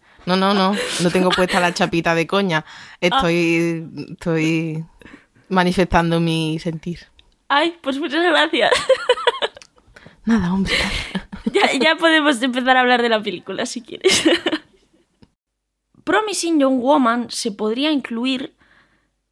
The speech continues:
Speaker 2: digo se podría, entre comillas, porque creo que lo que hace es subvertir todo esto, pero se podría incluir dentro de esa categoría cinematográfica,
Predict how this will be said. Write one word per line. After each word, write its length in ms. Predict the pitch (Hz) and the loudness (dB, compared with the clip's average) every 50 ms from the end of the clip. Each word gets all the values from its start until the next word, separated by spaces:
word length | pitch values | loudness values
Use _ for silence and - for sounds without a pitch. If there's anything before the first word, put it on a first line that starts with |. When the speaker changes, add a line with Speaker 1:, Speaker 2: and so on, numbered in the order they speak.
| _ _ _ _ _ _ _ _ _ _ _ - | _ _ _ _ _ _ _ _ _ _ _ -8
Speaker 2:
digo 220 | 208 269 269 294 | -6 0 0 0
se 160 | 277 - 254 214 | 0 0 -2 -2
podría, 560 | 202 202 208 196 220 277 269 214 185 - - _ _ _ _ _ _ _ _ _ _ _ - | 0 -2 -2 0 0 0 0 0 -2 -4 -8 _ _ _ _ _ _ _ _ _ _ _ -8
entre 220 | 226 240 214 214 | -8 -6 -6 -6
comillas, 460 | - 202 214 226 214 196 - - - | -4 -4 -4 -4 -4 -6 -6 -6 -8
porque 280 | - - 196 - 180 180 | -12 -12 -12 -10 -10 -6
creo 240 | - 202 202 214 208 | -4 -2 -2 -2 -2
que 360 | - 196 196 196 - - _ _ - | -2 -2 -2 -2 -4 -6 _ _ -6
lo 160 | - 190 196 | -4 -4 0
que 100 | 190 180 | 2 2
hace 480 | 196 208 - - 196 190 190 185 - - | 0 0 0 -2 -2 0 0 0 -2 -2
es 180 | - 202 190 196 | -2 -2 -2 -2
subvertir 840 | - - - - - - 196 190 208 190 - - - 202 185 180 - | -4 -6 -8 -8 -8 -6 -4 0 0 0 0 0 -4 -6 -6 -4 -2
todo 180 | 190 185 185 | -2 0 2
esto, 300 | 196 202 208 - - 185 | 2 0 0 -2 -6 -4
pero 180 | 190 202 190 208 | -2 0 0 0
se 120 | - 208 | 0 0
podría 420 | 196 208 214 208 226 277 330 339 320 | 0 0 -2 0 0 2 2 2 2
incluir 440 | 294 - 233 214 226 240 240 208 | 2 0 -2 -2 -2 -2 -2 -2
dentro 420 | 196 233 240 247 233 240 226 226 - - - - - - - - - - _ - | -2 -2 -2 -2 -2 -2 -4 -4 -4 -10 -18 -20 -20 -20 -20 -20 -20 -20 _ -14
de 200 | 170 185 214 220 | -6 -2 0 0
esa 220 | 254 - - 302 | 0 0 -2 -2
categoría 800 | 294 - 262 - 233 220 208 208 196 202 233 262 262 220 185 - | -2 -2 -2 0 0 -2 0 -2 -2 -2 -2 0 2 2 0 0
cinematográfica, 1200 | - - 220 202 196 190 196 196 - 175 180 202 214 262 - - 202 202 - - 190 180 180 - | -2 -6 -8 -6 -6 -6 -8 -8 -8 -8 -4 -2 -2 -2 -2 -6 -12 -12 -6 -4 -2 -2 -4 -6